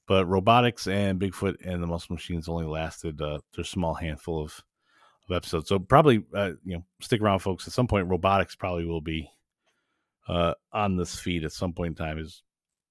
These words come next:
you know, we just look to watch a little bit more mid-eighties ridiculousness. Um, so, you know, we don't have a lot to, to go over, uh, on the upfront this week. Uh, so we're gonna be able to jump into a, a,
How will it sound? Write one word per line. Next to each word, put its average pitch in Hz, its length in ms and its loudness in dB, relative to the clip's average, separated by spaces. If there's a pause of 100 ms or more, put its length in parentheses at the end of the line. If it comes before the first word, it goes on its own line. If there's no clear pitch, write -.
(300)
you 92 80 -14
know, 80 60 -12
we 87 100 -14
just - 200 -12
look 85 120 -8
to 82 80 -10
watch 80 240 -4
a 82 40 -4
little 78 140 -4
bit 76 80 -6
more 76 160 -6
mid-eighties 76 720 -8
ridiculousness. 87 960 -6 (580)
Um, 101 420 4 (380)
so, 120 340 2 (360)
you 120 80 -4
know, 110 80 0
we 107 120 0
don't 131 200 6
have 123 160 8
a 113 40 6
lot 110 360 8 (120)
to, 101 480 4 (120)
to 101 100 -2
go 92 240 2
over, 87 440 0 (540)
uh, 123 60 8
on 123 240 6
the 123 80 8
upfront 110 380 6
this 98 180 -2
week. - 420 -2 (400)
Uh, 98 220 -2
so 101 420 2
we're 151 120 4
gonna 151 100 4
be 156 80 4
able 143 200 6
to 117 60 0
jump 127 240 2
into 123 460 6
a, 110 160 6
a, 95 340 -4